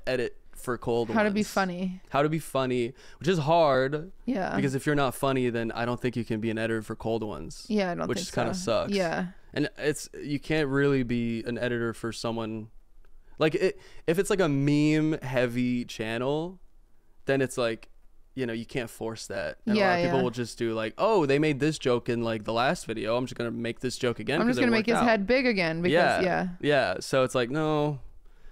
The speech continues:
Speaker 1: So it's, it's, it's difficult, and it's, uh, it's proving to be a bit of a challenge 'cause a lot of people, sometimes they just, like, never respond to the messages,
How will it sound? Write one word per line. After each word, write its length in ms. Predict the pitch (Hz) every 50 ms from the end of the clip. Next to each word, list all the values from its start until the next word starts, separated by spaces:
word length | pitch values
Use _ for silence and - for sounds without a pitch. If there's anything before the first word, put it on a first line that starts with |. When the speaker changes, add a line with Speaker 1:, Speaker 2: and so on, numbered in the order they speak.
| - - - - - - -
Speaker 1:
So 240 | - - 147 151 151
it's, 140 | 156 151 -
it's, 340 | - 165 170 - - - - -
it's 180 | 160 151 -
difficult, 580 | 139 127 123 147 139 135 135 - 123 113 107 -
and 100 | 127 127
it's, 180 | 123 - -
uh, 340 | 139 131 127 123 123 123 120 107
it's 160 | 127 127 -
proving 340 | - - - 151 151 156 151
to 80 | 139 139
be 120 | 131 131
a 40 | 127
bit 100 | 120 120
of 100 | 123 113
a 20 | 117
challenge 600 | - - 123 113 113 113 113 107 95 - - -
'cause 180 | - 120 113 107
a 40 | 117
lot 160 | 117 123 123
of 80 | 120 -
people, 240 | 131 117 - 117
sometimes 400 | 110 - 165 170 - 175 143 131
they 80 | 117 120
just, 180 | 113 120 113 -
like, 100 | 127 120
never 260 | 117 117 120 117 120 117
respond 440 | 120 113 - - 120 120 120 117
to 60 | - 113
the 60 | 113
messages, 1000 | 123 151 165 - - 151 143 151 151 143 143 143 143 143 139 - - - - -